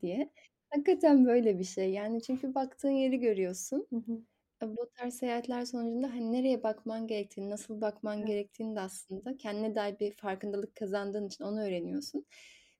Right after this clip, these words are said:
Speaker 1: Ve Ankara ile ilgili sende değil de başka birinde gördüm. Böyle çok yeşil yerler paylaşmıştı. Ben de bu arada Ankara'da yaşadım bir dört yıl kadar, beş yıl kadar. Şey,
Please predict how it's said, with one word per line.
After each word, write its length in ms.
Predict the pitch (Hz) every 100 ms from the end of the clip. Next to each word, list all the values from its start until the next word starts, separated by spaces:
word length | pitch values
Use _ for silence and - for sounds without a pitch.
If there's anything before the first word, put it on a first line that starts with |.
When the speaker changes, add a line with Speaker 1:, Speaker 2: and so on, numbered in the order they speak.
| 277
Speaker 1:
Ve 240 | 294 - -
Ankara 360 | 233 294 415 349
ile 180 | 269
ilgili 420 | 269 285 285 285 - 254
sende 380 | - 247 269 269
değil 200 | 294 269
de 100 | 233
başka 340 | 240 - 277
birinde 280 | 262 262 262
gördüm. 440 | 262 226 214 220 220
Böyle 340 | 226 226 233
çok 240 | 247 233
yeşil 280 | 233 226 262
yerler 440 | 254 226 233 269 285
paylaşmıştı. 760 | 220 214 214 233 226 - 254
Ben 200 | 247 254
de 140 | 226 -
bu 60 |
arada 160 | 208 196
Ankara'da 360 | 208 214 214 208
yaşadım 400 | 208 202 226 226
bir 220 | 196 - - 202
dört 280 | 196 -
yıl 80 | 208
kadar, 460 | - 226 311 440 - - - - - _
beş 280 | 202 214 214
yıl 80 | 196
kadar. 340 | - 220 285 - - - _
Şey, 420 | - - 247 247